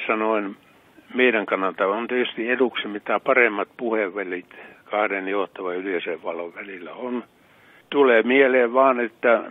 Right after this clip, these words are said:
vaalitaistelun aikana Yhdysvalloissa tietysti tuo Venäjän jatkuva piiskaaminen oli muotia –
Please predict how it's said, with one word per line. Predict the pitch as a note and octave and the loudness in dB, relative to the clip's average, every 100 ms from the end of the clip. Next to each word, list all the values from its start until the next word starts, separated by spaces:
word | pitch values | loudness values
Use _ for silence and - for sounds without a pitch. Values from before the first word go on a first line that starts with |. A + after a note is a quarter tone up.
| - - - - - - - | -14 -14 -14 -14 -20 -20 0
vaalitaistelun | B2+ C#3+ B2+ A2+ A2+ A2+ - C3 | 6 6 6 0 -2 -2 -4 0
aikana | C3 B2+ B2+ B2 | 2 4 4 6
Yhdysvalloissa | B2+ B2 A2+ A2+ A2 G2+ G#2 - G#2+ | 6 4 2 -2 0 0 0 -4 -8
tietysti | A#2+ A#2 G2+ A#2 F#2+ - - - - - - _ _ - - | -4 -2 -2 -6 -8 -10 -20 -20 -20 -20 -20 _ _ -20 -14
tuo | - A#2 G#2+ G#2 - - _ - | 0 4 4 4 -2 -14 _ -2
Venäjän | B2 C3+ A#2+ A2 G#2 | 2 4 4 4 2
jatkuva | A2+ A2+ - A2+ G#2+ - - - | 2 0 -2 -4 -2 -4 -10 -4
piiskaaminen | B2+ B2 - - F#2+ G#2+ G2+ G2 | 0 2 0 -2 -2 0 -4 -4
oli | G2 G2 | -4 -6
muotia – | G2+ B2 C3+ B2+ B2+ A#2 | -2 4 4 4 0 -2